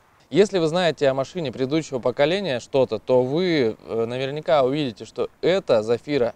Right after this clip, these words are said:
сильно отличается от предыдущей версии. Дизайн совершенно другой, машина просто нереально красивая. В данном случае ещё и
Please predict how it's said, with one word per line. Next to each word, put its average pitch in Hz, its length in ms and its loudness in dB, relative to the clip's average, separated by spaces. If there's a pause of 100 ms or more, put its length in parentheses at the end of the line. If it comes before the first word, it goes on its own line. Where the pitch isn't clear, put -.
сильно 170 440 -4
отличается 123 600 -2
от 104 80 -6
предыдущей 127 640 -6
версии. 123 420 -4 (300)
Дизайн 135 420 -2
совершенно 131 600 -4
другой, 120 340 0
машина 120 520 -8 (340)
просто 143 280 0
нереально 120 540 0
красивая. 131 460 -2
В 110 60 -4
данном 131 300 0
случае 131 340 -6
ещё - 180 -4
и 131 200 0